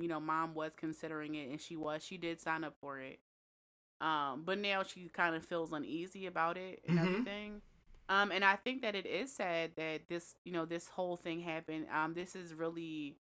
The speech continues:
Speaker 1: um, a sad thing that happened because it is gonna put more discomfort, disbelief, and also distrust in Black people, you know, and Black people being able to trust these people with, like, these vaccinations, medical institutions, and things like that.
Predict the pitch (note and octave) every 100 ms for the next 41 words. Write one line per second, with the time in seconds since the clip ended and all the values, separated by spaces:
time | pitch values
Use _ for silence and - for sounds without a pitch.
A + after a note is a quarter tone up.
0 | _ _ _ _ - D#3 D3 C3+ A2 F#2+
1 | - _ F3 F3 G#3 G#3+ B3+ A3 F#3 F3+
2 | E3 E3 E3+ F3 F#3 F3+ D3+ G3 A3 G3
3 | F3+ F#3+ E3+ D#3 - _ _ E3 E3+ E3+
4 | E3+ E3 - E3+ E3+ E3 D3+ D#3 E3 -
5 | E3 E3 E3+ D#3 C#3 D#3+ E3 D#3 D#3 -
6 | E3 E3+ D#3 - - - - - - E3+
7 | F3 E3 D#3+ E3+ G#3+ G3 G3 F#3 E3 E3
8 | E3+ E3 - F3 E3 D#3 C3 D#3 F3+ F3
9 | D#3 C4+ C4 F#3 F3 E3 D3+ - D#3 -
10 | F3 D#3+ D3+ D3 D#3+ D#3 D3+ D#3+ E3+ D#3+
11 | D#3+ - D#3 D#3 D#3 D#3 D3+ D3+ D#3 D3
12 | D#3 D#3+ D#3 D3+ D#3 D#3 D3 D3+ C#3 C3
13 | C#3 C3+ C3